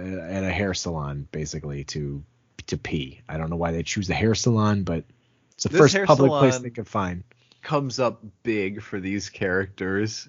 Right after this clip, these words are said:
Speaker 2: because not only does the kid get to pee, and Tom Arnold has his moment where he gets stage fright and he's holding David Paymer's hand on his shoulder while he's trying to pee in the bathroom. And the kid is taking the longest piss in a movie I've ever heard in the background.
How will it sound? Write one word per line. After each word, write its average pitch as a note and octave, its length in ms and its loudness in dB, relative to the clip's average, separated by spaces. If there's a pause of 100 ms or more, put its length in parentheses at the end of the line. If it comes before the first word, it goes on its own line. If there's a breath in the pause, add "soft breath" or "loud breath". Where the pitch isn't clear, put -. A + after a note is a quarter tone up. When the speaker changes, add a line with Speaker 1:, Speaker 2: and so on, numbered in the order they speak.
Speaker 2:
because A2+ 360 0
not A#2+ 120 4
only D3+ 180 4
does C3 220 4
the A#2+ 80 0
kid A#2 240 2
get A2 200 0
to G2+ 100 -6
pee, G2+ 240 0
and F#2+ 100 0
Tom A2 280 2
Arnold G#2+ 300 0
has F#2 160 -2
his G2 200 -6
moment F2+ 280 -4
where F2+ 220 0 (240 loud breath)
he A2+ 140 0
gets F#2+ 220 0
stage G2+ 360 0
fright F#2+ 300 4
and G2+ 160 -6
he's G2+ 280 -4
holding A#2 460 4
David G#2 340 2
Paymer's G2+ 360 -2
hand G2+ 240 -2
on F#2+ 80 0
his F#2 140 0
shoulder F#2+ 340 2
while F2 180 4
he's F#2+ 220 0
trying F#2 380 0
to F2 180 -8
pee F#2 440 0
in F#2+ 180 -2
the F#2 80 0
bathroom. F2 640 2 (260 loud breath)
And G#2+ 160 4
the A2 60 6
kid B2+ 580 8 (360 soft breath)
is A#2+ 180 2
taking A2 540 2
the D#3+ 400 2 (120)
longest C3 720 4
piss G#2+ 320 2
in F#2+ 140 0
a F2+ 60 -2
movie F#2 440 2
I've E2+ 240 2
ever B2+ 600 4
heard F2+ 340 2
in F2+ 80 -2
the F#2 80 0
background. F#2 800 2